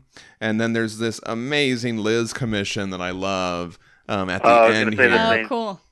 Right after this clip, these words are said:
Speaker 2: I was gonna say the same thing. That Liz commission is fucking tight.
Speaker 1: Yeah.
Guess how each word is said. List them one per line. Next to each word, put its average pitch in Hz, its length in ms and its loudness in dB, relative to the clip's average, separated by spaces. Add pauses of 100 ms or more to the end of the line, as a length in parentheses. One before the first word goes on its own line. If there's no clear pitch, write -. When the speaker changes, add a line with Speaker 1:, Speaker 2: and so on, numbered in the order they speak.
Speaker 2:
I 104 80 0
was 113 80 -2
gonna 131 140 -2
say 127 100 4
the 120 120 4
same 117 140 -6
thing. 117 180 -4
That 110 160 -2
Liz 107 260 -8
commission 104 440 -18
is - 140 -20
fucking 92 460 -18
tight. 90 340 2 (220)
Speaker 1:
Yeah. 92 800 -2